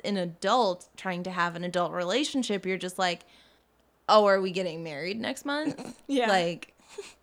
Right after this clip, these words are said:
Speaker 1: no. It's ju-, it's all weird.
Speaker 2: It, it's all very weird. It, it felt like it was just forced so that
Speaker 1: Mm-hmm.
Speaker 2: they could be connected for what happens later in the episode.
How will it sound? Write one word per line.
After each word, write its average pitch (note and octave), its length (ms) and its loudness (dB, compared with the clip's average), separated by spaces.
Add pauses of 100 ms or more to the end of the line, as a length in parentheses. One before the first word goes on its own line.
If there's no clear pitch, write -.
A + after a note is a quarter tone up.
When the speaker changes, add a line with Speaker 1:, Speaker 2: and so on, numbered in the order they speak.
(340)
Speaker 1:
no. G#3 640 0 (1300)
It's A3+ 240 0
ju-, A#3 140 -2
it's G#3+ 220 0
all A#3+ 560 4 (320)
weird. F#3 720 -2
Speaker 2:
It, D4 180 0
it's D4 220 -2
all A3 160 2
very G#3 400 -4
weird. - 260 -10
It, C4 180 -2
it E4 200 -4
felt D#4+ 260 -2
like E4+ 220 -4
it E4 100 -6
was C4+ 160 -6
just A3 280 -10
forced A#3 640 -10 (100)
so B3 280 2
that A#3 160 2
Speaker 1:
Mm-hmm. F#3+ 60 -6
Speaker 2:
they G#3+ 160 -2
could G#3+ 160 -8
be A#3 120 -4
connected G#3+ 500 -8
for G#3+ 160 -8
what G3+ 140 -6
happens G3 400 -8
later G3 240 -6
in F#3 100 -10
the F3+ 120 -10
episode. - 540 -12